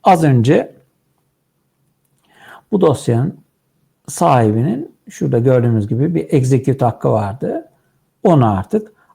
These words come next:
almış oldu. Şimdi biz grubu ile ilgili bir erişim hakkı değişikliği yapayım.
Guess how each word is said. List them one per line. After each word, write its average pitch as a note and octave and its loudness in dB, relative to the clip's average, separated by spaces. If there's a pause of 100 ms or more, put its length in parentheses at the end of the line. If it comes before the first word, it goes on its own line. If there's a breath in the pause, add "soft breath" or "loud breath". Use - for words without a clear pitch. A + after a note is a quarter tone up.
(100)
almış C#3+ 2
oldu. A2+ -8 (380)
Şimdi G#3 -2 (1700)
biz B3 0 (580)
grubu F#3+ 4
ile F#3 6
ilgili C#3 2
bir C#3+ -2 (680)
erişim D3 4
hakkı A#2+ 0
değişikliği A#2 2
yapayım. G#2 0